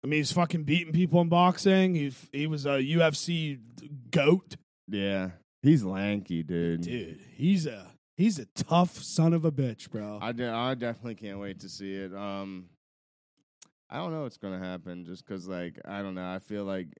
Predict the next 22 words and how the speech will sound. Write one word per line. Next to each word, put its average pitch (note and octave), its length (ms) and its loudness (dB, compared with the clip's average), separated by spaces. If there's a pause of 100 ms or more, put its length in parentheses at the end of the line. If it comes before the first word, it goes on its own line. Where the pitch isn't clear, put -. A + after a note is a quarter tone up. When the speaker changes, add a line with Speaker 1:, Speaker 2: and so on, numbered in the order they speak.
(140)
Speaker 2:
uh, D#2 80 -12 (680)
with A2 240 -6
everything A2+ 460 -2
that's G2 160 -10
happened, F#2+ 360 -6
I F2+ 80 -6
feel F#2 220 -6
like F2 220 -6
betting F2 320 -8
against F2 360 -12
Jake's F2 320 -8
a D#2+ 60 -12
stupid E2 440 -8
thing E2+ 200 -8
to D#2+ 80 -8
do. D#2 320 -8
Just D2+ 200 -12
'cause, F3+ 280 6
Speaker 1:
But - 240 -6
Speaker 2:
like, - 320 -10
I C2 60 -10
d- - 60 -14